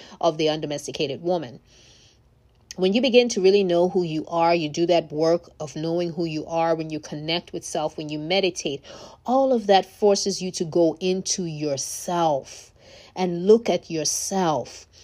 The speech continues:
and address yourself and see those places that need healing,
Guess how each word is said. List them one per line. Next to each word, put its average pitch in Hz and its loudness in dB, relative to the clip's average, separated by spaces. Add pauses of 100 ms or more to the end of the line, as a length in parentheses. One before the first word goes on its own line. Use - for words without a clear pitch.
(160)
and 180 0
address 175 0
yourself 170 -2
and 170 -6
see 285 -4
those 208 4
places 196 0
that 160 -4 (100)
need 156 -10
healing, 240 -4